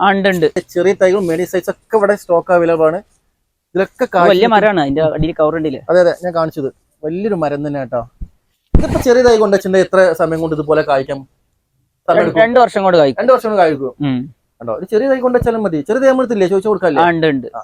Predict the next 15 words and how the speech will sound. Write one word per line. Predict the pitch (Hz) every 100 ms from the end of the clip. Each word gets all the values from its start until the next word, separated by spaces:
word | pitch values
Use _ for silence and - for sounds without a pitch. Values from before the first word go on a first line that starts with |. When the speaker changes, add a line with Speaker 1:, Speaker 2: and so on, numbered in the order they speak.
| -
Speaker 2:
അപ്പൊ | - 170
ചെറിയ | 185 214
തൈ | 202 180
കൊണ്ട് | 170
വെച്ചിട്ടുണ്ടെങ്കിൽ | 165 165 170 156
രണ്ട് | 170 214 202
വർഷം | 143 - 147
കൊണ്ട്. | 143 139 _ _ _
ഇത് | 202 185
വലിയ | 156 226
സൈസ് | 196 165 214
ആട്ടോ, | 202 160
ഞാൻ | 156 -
ക്യാമറയിൽ | 151 151 175 196 196 _
കുടുങ്ങാത്താണ് | 160 165 180 175